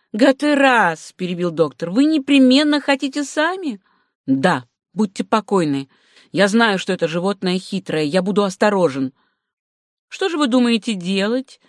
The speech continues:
«Я хочу подобраться к нему шагов на десять так, чтобы он меня не заметил». «Как же вы ухитритесь это сделать?»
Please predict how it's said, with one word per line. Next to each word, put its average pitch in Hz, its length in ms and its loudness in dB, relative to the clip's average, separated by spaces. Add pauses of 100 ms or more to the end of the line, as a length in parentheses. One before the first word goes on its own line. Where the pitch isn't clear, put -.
(240)
«Я 185 200 0
хочу 190 320 -4
подобраться 175 500 0
к - 100 -10
нему 175 200 -4
шагов 175 360 -4
на 165 160 -4
десять 160 420 -8
так, 196 220 -2
чтобы 160 420 -2
он 214 240 0
меня 170 260 -4
не 165 140 -4
заметил». 151 640 -4 (540)
«Как 285 280 0
же 233 120 -2
вы 233 100 0
ухитритесь 240 720 0
это 208 180 0
сделать?» 180 640 -2